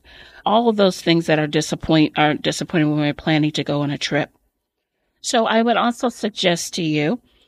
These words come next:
is maybe instead of going on, like, a faraway trip or a long trip, plan a day trip. Make a small getaway. Um, there are plenty of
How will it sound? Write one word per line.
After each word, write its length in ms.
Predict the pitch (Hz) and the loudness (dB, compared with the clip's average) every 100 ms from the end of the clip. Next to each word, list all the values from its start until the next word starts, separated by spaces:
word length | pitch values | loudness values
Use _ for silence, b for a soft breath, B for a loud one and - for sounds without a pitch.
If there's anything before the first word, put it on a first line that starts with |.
| b b _ | b b _
is 200 | 196 208 | -4 0
maybe 500 | 196 202 226 208 190 | 0 2 2 2 2
instead 420 | 165 185 - 180 | 2 0 0 0
of 160 | 165 - - | 0 -4 -4
going 380 | 190 180 185 175 | 0 2 2 2
on, 320 | - 170 165 156 | 2 2 2 0
like, 240 | 156 151 - | -2 -4 -6
a 100 | 151 | -8
faraway 680 | - 170 170 147 160 202 | -4 -2 0 0 0 0
trip 320 | 214 170 156 | 0 -4 -2
or 180 | 156 156 | 0 2
a 60 | 147 | 2
long 380 | 151 156 190 226 | 0 0 2 0
trip, 320 | - 143 151 _ _ _ _ _ _ | 0 -2 -4 _ _ _ _ _ _
plan 300 | - 269 277 | -4 0 2
a 60 | 277 | 2
day 240 | 254 285 | 0 0
trip. 340 | 277 - 147 - _ _ _ _ _ _ - | 0 -2 -2 -2 _ _ _ _ _ _ -2
Make 220 | 226 240 | -2 2
a 300 | 226 202 190 | 2 2 0
small 540 | - - 208 202 202 | -4 0 2 4 2
getaway. 720 | 196 185 180 175 156 147 151 - b b b b | 0 0 2 2 2 2 -2 -10 b b b b
Um, 180 | 160 170 | 0 0
there 160 | 185 185 | 2 0
are 100 | 175 - - | -4 -12 -2
plenty 340 | 240 240 240 | 2 4 2
of 200 | 185 | 0